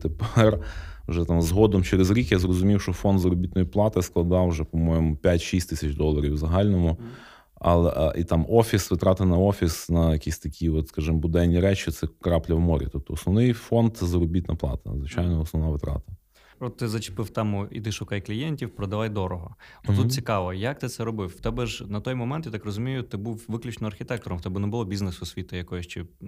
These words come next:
Speaker 2: там
Speaker 1: Не
Speaker 2: досвіду
Speaker 1: було.
Speaker 2: в продажах?
Speaker 1: У мене і зараз нема бізнес-освіти. <laughs>
Speaker 2: От це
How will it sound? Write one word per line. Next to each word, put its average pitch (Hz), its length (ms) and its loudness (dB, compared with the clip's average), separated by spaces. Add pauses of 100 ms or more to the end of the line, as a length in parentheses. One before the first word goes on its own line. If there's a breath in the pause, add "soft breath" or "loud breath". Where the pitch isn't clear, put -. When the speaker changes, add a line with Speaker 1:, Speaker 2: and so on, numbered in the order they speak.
Speaker 2:
там 90 120 -2
Speaker 1:
Не 101 80 4
Speaker 2:
досвіду 95 240 2
Speaker 1:
було. 85 120 2
Speaker 2:
в 87 60 0
продажах? 92 380 -6
Speaker 1:
У - 20 -4
мене 104 200 4
і 92 40 4
зараз 107 300 4
нема 104 140 2
бізнес-освіти. 85 720 -2
<laughs> 135 480 4
Speaker 2:
От 113 160 -4
це - 140 -6